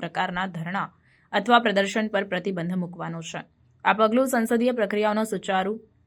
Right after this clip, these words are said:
કાર્ય અને તમામ સભ્યોની સુરક્ષા સુનિશ્ચિત કરવા માટે લેવામાં આવ્યું છે. આ નિર્ણયને વિવિધ રાજકીય દળો તરફથી મિશ્ર પ્રતિસાદ મળ્યો છે. કેટલાકે આ પગલાંને વ્યવસ્થા જાળવવા માટે જરૂરી ગણાવ્યું,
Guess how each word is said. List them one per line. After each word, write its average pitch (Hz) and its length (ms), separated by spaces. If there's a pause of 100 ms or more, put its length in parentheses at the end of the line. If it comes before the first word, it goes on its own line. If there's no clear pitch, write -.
(160)
કાર્ય 202 420 (300)
અને 233 180
તમામ 220 300
સભ્યોની 196 460
સુરક્ષા 185 360
સુનિશ્ચિત 196 480
કરવા 175 260
માટે 170 280
લેવામાં 170 400
આવ્યું 170 220
છે. 170 180 (460)
આ 190 100
નિર્ણયને 185 480 (400)
વિવિધ 220 300
રાજકીય 226 440
દળો 196 220
તરફથી 196 420
મિશ્ર 185 300
પ્રતિસાદ 180 560
મળ્યો 165 240
છે. 170 200 (360)
કેટલાકે 208 440
આ 220 120
પગલાંને 190 360
વ્યવસ્થા 180 500
જાળવવા 175 400
માટે 170 200
જરૂરી 175 380
ગણાવ્યું, 190 480